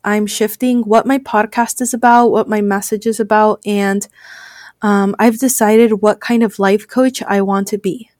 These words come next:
So most life coaches might start out as a general life coach, just a coach who coaches anybody on anything. Um, and then maybe after a whi-, after a while, they figure out, like, who specifically, what kind of person they want to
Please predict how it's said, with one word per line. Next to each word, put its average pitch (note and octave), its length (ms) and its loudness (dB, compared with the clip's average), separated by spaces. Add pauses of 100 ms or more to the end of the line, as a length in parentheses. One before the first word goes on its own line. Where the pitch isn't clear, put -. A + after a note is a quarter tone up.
(500)
So - 140 -2
most A#3+ 480 0
life G#3 320 2
coaches B3+ 560 0
might A3+ 260 0
start B3 320 0
out G#3 240 4
as G#3+ 140 2
a G#3 80 2
general G3+ 560 0
life F#3+ 260 0
coach, G#3 380 -4
just G#3 240 -6 (160)
a G#3 60 -6
coach B3 420 -2
who A#3+ 80 -4
coaches A3 460 -4
anybody G#3 420 0
on G3 140 -2
anything. D4+ 680 -4 (540)
Um, G3 460 0
and G#3 180 -2
then G3+ 220 2
maybe G#3 240 2
after G#3 240 -2
a G3+ 80 0
whi-, F#3 200 -4 (120)
after G3+ 300 0
a G3+ 80 2
while, F#3 360 2
they G3+ 300 0 (480)
figure G#3+ 320 4
out, G3+ 380 4
like, G3+ 240 2
who A#3 180 0
specifically, A3 840 -2
what A3 140 4
kind G#3+ 240 -2
of - 240 -6 (140)
person A3 460 0
they G3 120 4
want G3 280 -2
to F#3+ 340 -4